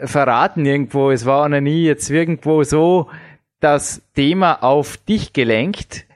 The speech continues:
Der Stefan Streich, der war schon zweimal hier im Podcast, und zwar auf der Nummer neunundzwanzig und der sechs. Ein Peak-Athlet, der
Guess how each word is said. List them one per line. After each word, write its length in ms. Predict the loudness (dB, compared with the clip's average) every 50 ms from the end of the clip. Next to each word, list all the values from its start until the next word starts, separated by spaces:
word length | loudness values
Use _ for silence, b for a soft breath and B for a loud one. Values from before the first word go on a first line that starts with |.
| _ 0
Der 360 | 2 2 2 2 0 -4 _ _
Stefan 500 | -12 -2 0 0 0 2 0 -2 -2 -2
Streich, 560 | -2 -2 -2 0 2 2 2 0 -2 -2 -2
der 120 | -2 0 0
war 160 | 0 0 0
schon 180 | -2 -4 -4
zweimal 540 | -6 -6 -2 0 0 0 0 0 0 0 0
hier 180 | 0 0 -2 -2
im 100 | -2 -2
Podcast, 560 | -2 -2 -2 -2 -2 -2 -2 -2 -2 -4 -8
und 60 | -10
zwar 200 | -4 -2 -2 -2
auf 120 | -2 -2 -2
der 180 | -2 -2 0
Nummer 260 | -2 -2 -2 -2 -2 -2
neunundzwanzig 920 | 0 0 0 0 0 -2 -4 -6 -6 -4 -2 -2 -2 -2 -2 -4 -4 -4
und 180 | -4 -4 -2
der 100 | -2 -2
sechs. 500 | 0 0 0 0 0 -4 -8 -10 -10 -10 -6
Ein 220 | -6 -6 -6 -4
Peak-Athlet, 840 | -6 -8 -8 -6 -4 -4 -4 -2 0 0 0 0 0 -2 -6 -12 -14 B B B B B B B B B B B _ -2
der 440 | 0 2 2 2 0 0 -2 -6